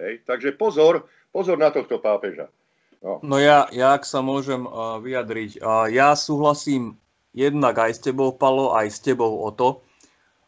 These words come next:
Speaker 2: E, Oto má pravdu v tom, že, jak sa píše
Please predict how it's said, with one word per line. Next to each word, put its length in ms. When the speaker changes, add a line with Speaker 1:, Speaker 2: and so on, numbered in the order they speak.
Speaker 2:
E, 100
Oto 300
má 240
pravdu 400
v 100
tom, 240
že, 340
jak 160
sa 160
píše 560